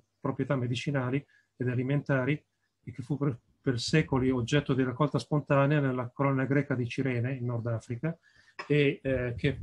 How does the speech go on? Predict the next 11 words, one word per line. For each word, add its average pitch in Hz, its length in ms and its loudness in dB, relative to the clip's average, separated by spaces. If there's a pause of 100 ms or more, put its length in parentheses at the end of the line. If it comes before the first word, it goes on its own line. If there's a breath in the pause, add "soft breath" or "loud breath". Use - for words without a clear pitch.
(100)
scompare 147 680 0
probabilmente 143 560 0
per 139 140 -2
un 131 120 0
ipersfruttamento. 127 880 -4 (540 soft breath)
Eh, 127 280 -2
qui 175 120 4
abbi-, 147 220 4
vediamo 139 340 2
alcune 139 240 0
immagini. 143 580 2